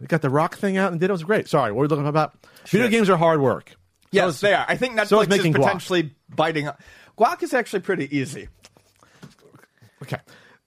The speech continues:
Speaker 2: Everyone should make guac because it's
Speaker 1: Yes,
Speaker 2: not hard.
Speaker 1: it's great. You, make sure you use lemon juice. It preserves it a little bit longer. You know, sorry. Uh, okay,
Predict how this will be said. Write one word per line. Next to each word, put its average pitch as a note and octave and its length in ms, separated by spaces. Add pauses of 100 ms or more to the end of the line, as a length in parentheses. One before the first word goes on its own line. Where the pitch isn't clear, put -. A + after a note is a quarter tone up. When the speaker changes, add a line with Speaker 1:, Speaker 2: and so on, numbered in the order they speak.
(240)
Speaker 2:
Everyone A#3+ 400
should G3+ 240
make E3 200
guac C#3+ 260
because E3 240
it's E3+ 100
Speaker 1:
Yes, C#3 80
Speaker 2:
not F3 140
hard. D#3+ 160
Speaker 1:
it's - 80
great. A#2+ 180
You, D3 360
make F3 120
sure F3+ 120
you E3 80
use D3 140
lemon B2 260
juice. F#2+ 240
It G#2 140
preserves A2+ 360
it G#2+ 60
a - 20
little G2+ 120
bit F2+ 120
longer. E2+ 420 (480)
You F#2 80
know, F#2+ 80
sorry. D2+ 280 (1200)
Uh, D3+ 260
okay, C#3+ 180